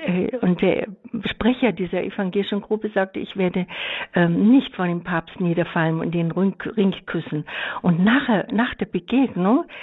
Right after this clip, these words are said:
sagte er, „Ich konnte nicht anders. Ich spürte, hier ist Christus auf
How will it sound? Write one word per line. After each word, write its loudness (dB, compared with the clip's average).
sagte 0
er, 2
„Ich -6
konnte -2
nicht -4
anders. -2
Ich -2
spürte, 0
hier 2
ist -6
Christus -10
auf -2